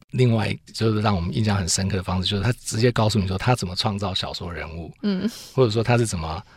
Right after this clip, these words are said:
Speaker 1: 让这个小说人物出来的哈。那
Speaker 2: 对。
Speaker 1: 他说他想的这个小说，托马斯这个人物已经想很多年了，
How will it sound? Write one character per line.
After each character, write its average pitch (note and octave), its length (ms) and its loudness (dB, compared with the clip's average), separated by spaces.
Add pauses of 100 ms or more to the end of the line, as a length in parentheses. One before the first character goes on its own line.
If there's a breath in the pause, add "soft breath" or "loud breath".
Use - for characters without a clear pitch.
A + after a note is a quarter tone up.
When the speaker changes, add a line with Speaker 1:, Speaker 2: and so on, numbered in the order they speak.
(200 loud breath)
Speaker 1:
让 A2 180 2
这 G#2 80 0
个 G2 80 0
小 - 160 -2
说 F#2+ 160 -4
人 E2+ 160 -6
物 E2 140 -8 (220)
出 F#2+ 260 -6
来 C2+ 220 -6
的 G#2 100 -10
哈。 - 160 -6
那 G#2 160 0
Speaker 2:
对。 G3+ 320 -6
Speaker 1:
他 D3 140 2
说 D#3+ 80 6
他 D#3+ 100 8
想 F#2+ 220 2
的 G#2 80 0
这 B2+ 80 6
个 A2+ 80 2
小 F2 200 -2
说， G2+ 240 -2 (220)
托 B2 140 2
马 G#2+ 160 2
斯 - 120 -2
这 A2 80 0
个 A2 60 0
人 F2+ 180 -2
物 G#2 80 -2
已 F2 40 -8
经 G#2+ 100 -2
想 F2 220 -4
很 E2 180 -8
多 F#2+ 200 -10
年 C#2 240 -10
了， - 160 -16